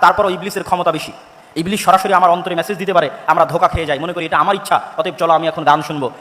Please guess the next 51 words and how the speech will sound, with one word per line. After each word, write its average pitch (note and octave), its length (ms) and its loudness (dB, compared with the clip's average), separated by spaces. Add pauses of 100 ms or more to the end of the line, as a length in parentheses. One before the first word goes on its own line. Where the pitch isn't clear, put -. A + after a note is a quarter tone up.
অতএব E3+ 200 -2
চলো F3 180 2
এখন E3 160 0
অবৈধ E3+ 260 0
রিলেশনশিপে E3+ 480 -4
ব্যস্ত D#3+ 220 -2
হব, D#3+ 220 0 (160)
যে C4 180 -2
কোনো C4+ 200 4
অন্যায় A#3 280 2
কাজ, - 520 2
সেই G3 100 0
অন্যায় F#3+ 240 2
কাজে F#3 180 2
আমি F3+ 180 4
মনে A3+ 160 -2
করি G3 140 2
আমার F#3 200 4
শান্তি, F3+ 400 -4
আমার F#3+ 220 4
আনন্দের A3+ 320 2
জন্য G3+ 180 -4
করছি, F3+ 260 -8 (180)
কিন্তু F#3+ 160 4
আসলে G#3 220 2
ইবলিস G#3 280 -2
দিচ্ছে। F#3 280 -6 (160)
এইটার A3+ 220 -2
জ্ঞান F#3 200 2
কয়জনের F#3 340 -2
কাছে D#3 180 -2
আছে? - 160 -6 (460)
কয়টা B3 300 6
ইউনিভার্সিটি B3 480 2
আপনাকে A3 280 2
এই G#3+ 80 4
জ্ঞান G#3+ 200 4
দিবে? D#3 160 -4 (380)
কয়টা A3 220 6
কলেজ A#3+ 320 8
আপনাকে A3+ 260 2
এই A#3 80 4
জ্ঞান A3+ 200 6
দিবে? G#3 160 -4 (140)
পৃথিবীর G#3+ 260 0
কোনো G#3 160 0
পিএইচডি G#3 320 -4
থিসিস, G#3 380 -8 (320)
কোনো F#3+ 140 2
মাস্টার্সের G3+ 460 2
থিসিস, G3+ 320 -6